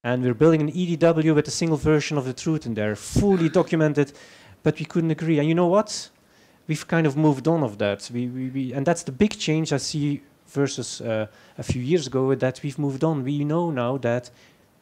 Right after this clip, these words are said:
there are different versions, and that's fine. We just have to make sure that we tag them, that we know which version we're talking about, that finance and marketing have different perspectives of things.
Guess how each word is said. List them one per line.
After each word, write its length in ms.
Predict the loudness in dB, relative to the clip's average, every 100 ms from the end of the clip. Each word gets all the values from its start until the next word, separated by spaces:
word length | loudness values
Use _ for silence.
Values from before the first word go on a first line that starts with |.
| _ -6
there 140 | -2
are 100 | -2
different 380 | -2 -4 -4 -8
versions, 580 | -6 -8 -8 -14 -16 -12
and 100 | -2
that's 240 | -2 2 0
fine. 300 | 0 -4 -8 _ _ _ _ _ _ _ _ _ _ _ _
We 80 | -8
just 220 | -6 -2
have 180 | -2 -4
to 80 | -4
make 160 | -4
sure 220 | -2 0 0
that 180 | -2
we 60 | -8 -2
tag 320 | 2 2 0
them, 260 | -2 -2 -2
that 180 | -4 -4
we 80 | -4
know 240 | 0 0
which 320 | 0 -4 -4
version 340 | -6 -6 -6 -8
we're 80 |
talking 400 | -6 -6 -6 -10
about, 420 | -12 -14 -16 -20 -20 -20 -20 -12
that 140 | -12
finance 420 | -4 0 0 -2
and 120 | -2 0
marketing 400 | -2 -2 -6 -4
have 260 | -4 -4
different 320 | -6 -6 -10
perspectives 560 | -14 -8 -6 -6 -10 -14
of 120 | -16
things. 400 | -18 -18 -18 -20